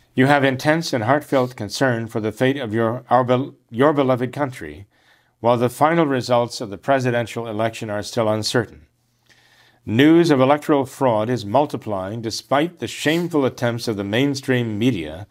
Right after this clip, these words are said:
to censor the truth of the facts in order to give their candidate the advantage. There are states in which the number of votes is greater than the number of voters, others in which the mail-in vote seems to be exclusively in favor of Joe Biden,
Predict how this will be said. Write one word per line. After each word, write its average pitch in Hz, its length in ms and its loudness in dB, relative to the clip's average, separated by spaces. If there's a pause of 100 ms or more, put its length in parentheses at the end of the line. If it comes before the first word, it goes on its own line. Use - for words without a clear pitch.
(500)
to 123 120 4
censor 151 440 0
the 135 140 2
truth 117 420 -2
of 123 140 -6
the 117 120 0
facts 117 440 0
in 127 100 -6
order 135 300 2
to 143 180 -2
give 135 280 0
their 127 180 2
candidate 117 600 -4
the 117 120 -6
advantage. 101 640 -8 (1040)
There 131 180 6
are 131 100 2
states 156 380 2
in 147 120 -2
which 127 280 -2
the 120 80 -4
number 139 280 2
of 151 140 4
votes 131 320 0
is 98 160 -10
greater 123 320 -2
than 117 180 -8
the 113 80 -4
number 110 320 -2
of 110 120 -2
voters, 107 560 -4 (440)
others 131 380 4
in 131 140 -2
which 127 220 -2
the 127 100 -2
mail-in 127 480 0
vote 123 240 0
seems 123 260 -4
to 120 100 -6
be 117 120 0
exclusively 127 720 0
in 107 140 -6
favor 127 340 0
of 107 160 -2
Joe 127 240 -6
Biden, 101 520 -2